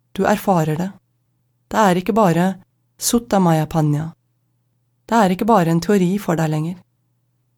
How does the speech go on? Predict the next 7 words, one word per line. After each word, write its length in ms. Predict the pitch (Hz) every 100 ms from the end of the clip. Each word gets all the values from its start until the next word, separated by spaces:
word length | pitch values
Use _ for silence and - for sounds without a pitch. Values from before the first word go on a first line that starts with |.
| _
Du 100 | 190
forstår 480 | 226 - 202 214 226
dette 260 | - 214 247 233
på 80 | 190
det 140 | 202
praktiske 540 | 196 170 - 175 -
nivået, 480 | 190 202 165 156 220